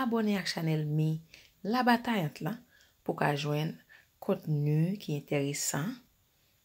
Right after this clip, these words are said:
Oke, de bagay ke w ap renmen, de bagay ke w ap ka pataje avèk yon lòt?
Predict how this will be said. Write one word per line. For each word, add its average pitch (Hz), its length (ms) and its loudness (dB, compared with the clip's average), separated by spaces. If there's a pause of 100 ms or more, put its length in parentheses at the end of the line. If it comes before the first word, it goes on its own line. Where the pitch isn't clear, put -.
Oke, 202 320 -2
de 170 140 2
bagay 143 260 2
ke 147 120 0
w 139 40 6
ap 131 160 2
renmen, 151 520 -2
de - 100 2
bagay - 240 2
ke - 80 0
w - 60 4
ap - 120 -8
ka - 160 2
pataje - 440 2
avèk 180 320 -4
yon 285 160 -2
lòt? 233 260 0